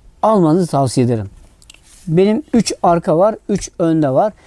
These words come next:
Ee, Başak'ta da var. Toplam, e, altı, on iki tane yedek tel var. Ee, kırılmaz demeyin. İlla ki kırılır. Yedek telimizi de buraya koyduk.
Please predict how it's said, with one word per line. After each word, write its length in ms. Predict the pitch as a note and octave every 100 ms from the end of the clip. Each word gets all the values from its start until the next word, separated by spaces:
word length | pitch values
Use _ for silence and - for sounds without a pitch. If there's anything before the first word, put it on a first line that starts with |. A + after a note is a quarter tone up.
| - - E3+
Ee, 360 | E3+ D#3+ D3+ D3+
Başak'ta 420 | E3+ F3+ - D#3+
da 80 | C#3
var. 200 | F#3 F#3
Toplam, 500 | - D#3+ - F#4 -
e, 20 |
altı, 500 | D#3+ D3+ F3 D#3 D#3
on 140 | - G#3
iki 140 | E3
tane 180 | E3 G3
yedek 280 | D#3+ E3+ D3
tel 200 | B2 A2+
var. 140 | G2+ - _ - - - - - -
Ee, 160 | C#3 C3+
kırılmaz 440 | A3 A#3+ B3 A3+
demeyin. 360 | A#3+ F3 F#3+ F#3+ _ _ _ _ _ _ _ -
İlla 280 | C3 B2+ B2
ki 140 | G#3
kırılır. 560 | - D3+ B2 - - - - _
Yedek 240 | G#3+ G#3 F#3
telimizi 360 | D#3 B2+ A#2
de 40 | A2+
buraya 200 | A2+ A2+
koyduk. 680 | - A2+ G#2+ B2 D#3 G3